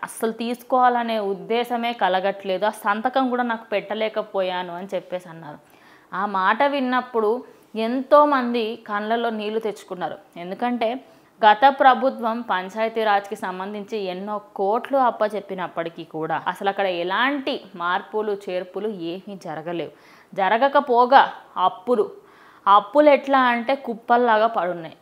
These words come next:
ఆ అప్పులన్నీ తీర్చాలి అంటే ఖచ్చితంగా ఎవరో ఒకరు జీతం, జీతం తీసుకోకుండానే ఉండాలి.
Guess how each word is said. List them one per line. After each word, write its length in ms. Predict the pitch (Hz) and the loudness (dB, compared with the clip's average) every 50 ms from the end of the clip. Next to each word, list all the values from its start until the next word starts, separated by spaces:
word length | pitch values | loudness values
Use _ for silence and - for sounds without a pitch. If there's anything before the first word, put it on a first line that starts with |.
| - | -8
ఆ 220 | 165 175 175 165 147 | -8 -6 -6 -6 -8
అప్పులన్నీ 600 | 143 - - - 226 233 233 240 247 262 285 294 | -8 -6 -2 0 2 2 2 2 2 2 2 0
తీర్చాలి 640 | - 269 254 247 220 - - 247 254 254 247 247 240 | 0 -2 -4 -6 -6 -6 -4 0 0 2 2 0 0
అంటే 360 | 233 220 220 214 - 233 247 | -2 -4 -4 -4 -6 -6 -6
ఖచ్చితంగా 720 | 247 226 196 185 - - 220 190 233 220 214 208 202 214 | -4 -6 -6 -6 -8 -10 -10 -6 -6 -6 -6 -4 -6 -4
ఎవరో 380 | 220 196 175 160 170 190 202 196 | -4 -2 -2 -2 -2 -2 -2 -2
ఒకరు 220 | 196 196 196 190 | -2 -4 -6 -6
జీతం, 380 | 180 175 160 160 180 175 - 170 | -6 -8 -12 -12 -14 -16 -14 -10
జీతం 320 | 151 165 165 165 185 185 | -8 -8 -6 -6 -8 -10
తీసుకోకుండానే 920 | 180 - 185 185 - - - 196 196 202 - 180 175 170 160 156 160 165 170 | -10 -12 -14 -14 -14 -10 -6 -6 -6 -4 -6 -8 -8 -8 -10 -10 -10 -12 -12
ఉండాలి. 400 | 165 156 151 151 151 143 139 | -12 -12 -12 -10 -10 -10 -12